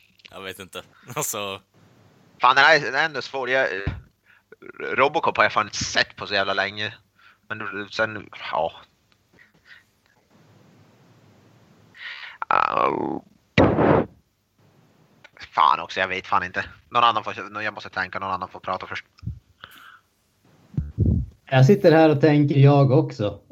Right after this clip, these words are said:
Speaker 3: Alltså, nu är vi, nu är vi, nu är vi tillbaka till de här svåra valen.
Speaker 2: Ja.
Speaker 3: Jag ty-, alltså, grejen här tycker jag att de, de är ju väldigt lika. Alltså, första filmerna i båda serierna är ju fantastiskt ikoniska och fantastiskt bra.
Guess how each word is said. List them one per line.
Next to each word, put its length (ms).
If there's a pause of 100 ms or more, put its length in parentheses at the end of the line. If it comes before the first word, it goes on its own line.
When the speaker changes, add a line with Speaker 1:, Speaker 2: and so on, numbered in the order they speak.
(120)
Speaker 3:
Alltså, 160
nu 80
är 80
vi, 80 (120)
nu 80
är 80
vi, 320
nu 80
är 60
vi 60
tillbaka 420
till 120
de 140
här 360
svåra 500
valen. 600 (400)
Speaker 2:
Ja. 280
Speaker 3:
Jag 100
ty-, 60 (300)
alltså, 200 (140)
grejen 480
här 300
tycker 300
jag 100
att 60
de, 240
de 220
är 60
ju 260
väldigt 400
lika. 380
Alltså, 260
första 400
filmerna 420
i 60
båda 300
serierna 580
är 100
ju 220
fantastiskt 720
ikoniska 680
och 80
fantastiskt 480
bra. 460